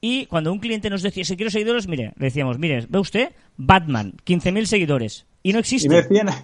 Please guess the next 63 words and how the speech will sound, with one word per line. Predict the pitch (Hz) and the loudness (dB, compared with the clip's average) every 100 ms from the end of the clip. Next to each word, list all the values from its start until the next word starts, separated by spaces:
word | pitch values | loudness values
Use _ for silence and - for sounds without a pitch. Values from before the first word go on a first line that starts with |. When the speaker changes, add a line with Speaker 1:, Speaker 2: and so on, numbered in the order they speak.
| - | -2
Speaker 2:
y | 180 | 2
no | 214 | 4
decía | 208 233 - | 4 2 2
nada | 165 175 | 2 4
interesante. | 185 185 139 131 165 135 | 4 4 2 2 0 0
Speaker 1:
No, | 185 | -2
no, | 247 | 0
Speaker 2:
Es | |
Speaker 1:
y | |
Speaker 2:
que | 151 | 2
lo | |
Speaker 1:
encima, | - 131 | 2 2
Speaker 2:
jodido | 151 175 | 2 0
es | - | -2
que | 151 | -2
no | 147 | -2
decía | 143 | 0
Speaker 1:
y, | 139 | 0
Speaker 2:
nada | 123 | 2
Speaker 1:
y, | |
y, | |
Speaker 2:
interesante. | 202 98 101 185 | 0 0 -2 -2
Speaker 1:
y | |
Batman | 180 254 220 202 | 0 0 -2 -2
no | 226 | -4
existe, | - 214 170 | -4 -4 -6
si | 156 | -4
el | |
problema | 156 214 | -4 -4
no | 214 208 | -2 -2
es | 202 | -2
tener | - 165 165 | -4 -4 -4
seguidores, | 156 135 185 220 143 | -6 -4 -2 -4 -4
porque | 143 147 | -6 -4
la | 143 | -4
gente | 190 202 | -4 -4
sigue | 180 185 | -4 -2
a | |
Batman | 190 190 165 | -2 -4 -6
que | |
no | 170 | -6
existe, | 160 202 - | -6 -6 -4
lo | 139 | -4
importante | 123 123 170 | -4 -4 -4
es | 185 | -4
tener | 196 | -4
seguidores | 180 165 202 | -4 -4 -4
de | 220 | -6
calidad. | 208 127 156 196 | -6 -4 -2 -2
Eso | 208 220 | -4 -4
es | 170 | -2
lo | |
que | 135 | -4
po-, | 120 123 | -6 -6
tenemos | 135 123 | -6 -6
que, | 127 107 | -8 -8
que | 123 | -8
buscar. | 113 113 110 95 | -8 -8 -10 -12
Por | - 113 | -12 -8
lo | |
tanto, | 135 226 | -6 -4
los | 202 | -4
seguidores | 160 151 202 220 | -2 -2 -4 -6